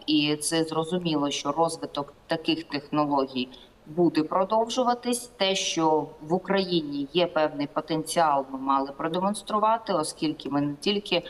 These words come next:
е, сподіваємось на підтримку партнерів, а й самі працюємо над тим, щоб розробляти провідний захід, захист для своєї країни. Але говорити про надзвичайну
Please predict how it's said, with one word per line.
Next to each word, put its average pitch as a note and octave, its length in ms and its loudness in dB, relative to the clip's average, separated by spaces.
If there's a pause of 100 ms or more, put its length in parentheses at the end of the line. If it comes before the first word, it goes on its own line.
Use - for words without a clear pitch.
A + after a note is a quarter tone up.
(380)
е, D3+ 360 2
сподіваємось D3+ 960 0
на D3+ 120 2
підтримку D#3+ 600 -2
партнерів, F#3+ 680 0
а C#3 140 -4
й D3 120 -2
самі D3 580 2
працюємо C#3+ 600 0
над C#3 240 2
тим, C#3+ 200 2
щоб C3+ 280 -4
розробляти C#3 840 0 (400)
провідний D#3 540 2
захід, C#3 420 -2 (120)
захист C#3+ 600 -2 (240)
для C#3 140 2
своєї C#3 480 -2
країни. F3+ 520 0 (500)
Але F3+ 340 4
говорити G3 680 2
про F#3 360 4 (140)
надзвичайну E3+ 800 0